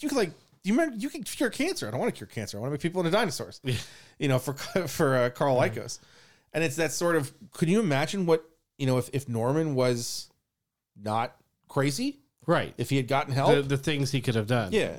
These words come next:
Speaker 1: Instead of, you know, if, if that chip doesn't malfunction, what, what could he do?
Speaker 2: What
Speaker 1: If,
Speaker 2: could
Speaker 1: if
Speaker 2: Ock
Speaker 1: Clint
Speaker 2: do?
Speaker 1: doesn't turn into sand,
Speaker 2: Ock could have made the first arc
Speaker 1: you know,
Speaker 2: reactor.
Speaker 1: yeah. Um,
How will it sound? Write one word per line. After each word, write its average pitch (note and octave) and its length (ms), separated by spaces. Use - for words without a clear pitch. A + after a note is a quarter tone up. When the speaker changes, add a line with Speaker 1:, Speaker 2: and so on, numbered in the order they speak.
Speaker 1:
Instead C3+ 300
of, C3 80
you C3 60
know, B2 80
if, C3 160
if D3 140
that D3+ 160
chip G#3+ 240
doesn't F3+ 280
malfunction, D3 680
what, D3 300
what D3+ 160
could D#3 120
he B3 220
do? A#2 240
Speaker 2:
What - 100
Speaker 1:
If, C3 80
Speaker 2:
could C#3 100
Speaker 1:
if B2 80
Speaker 2:
Ock B2+ 60
Speaker 1:
Clint G3 160
Speaker 2:
do? F#3+ 60
Speaker 1:
doesn't E3 200
turn F3 180
into D#3+ 180
sand, C3+ 680
Speaker 2:
Ock C3+ 220
could C3+ 140
have A#2+ 100
made A#2 180
the A2 80
first A#2 280
arc C3 140
Speaker 1:
you A#2+ 60
know, A2+ 100
Speaker 2:
reactor. G#2 360
Speaker 1:
yeah. F3 180
Um, A#2+ 540